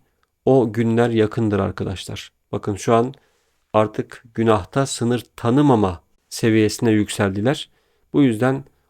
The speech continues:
onlar için büyük bir gazap, büyük bir azap, e, mukadder olacaktır. Rabbim mukadder kılsın. Onlar üzerine büyük bir azabı mukadder kılsın inşallah.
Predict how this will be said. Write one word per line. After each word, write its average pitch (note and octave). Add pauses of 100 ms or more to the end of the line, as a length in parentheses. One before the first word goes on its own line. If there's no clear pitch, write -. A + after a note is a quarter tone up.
(120)
onlar A#2+
için A2
büyük B2
bir G#2+
gazap, A2 (180)
büyük B2+
bir A2
azap, B2 (640)
e, G2+
mukadder A2 (120)
olacaktır. G#2+ (460)
Rabbim A2
mukadder A2
kılsın. B2 (320)
Onlar A2
üzerine G#2
büyük G#2+
bir G2+
azabı G2+
mukadder A2
kılsın F#2+
inşallah. F#2+